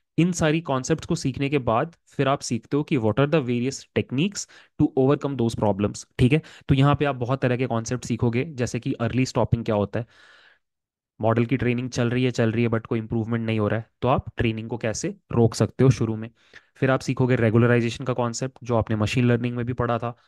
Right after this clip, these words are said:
आप सीखोगे ड्रॉपआउट्स का कॉन्सेप्ट, आप सीखोगे अलग-अलग टाइप के वेट इनिशियलाइजेशन टेक्निक्स,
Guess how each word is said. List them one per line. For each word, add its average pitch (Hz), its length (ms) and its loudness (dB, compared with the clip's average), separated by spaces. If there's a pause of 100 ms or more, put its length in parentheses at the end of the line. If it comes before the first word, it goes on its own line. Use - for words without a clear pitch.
(160)
आप 113 100 2
सीखोगे 117 380 2
ड्रॉपआउट्स 113 500 2
का 123 120 -2
कॉन्सेप्ट, 120 540 -8 (100)
आप 110 140 -2
सीखोगे 113 380 0
अलग-अलग 120 480 0
टाइप 113 240 -4
के 127 120 -4
वेट 110 400 2
इनिशियलाइजेशन 127 680 -2
टेक्निक्स, 127 480 -6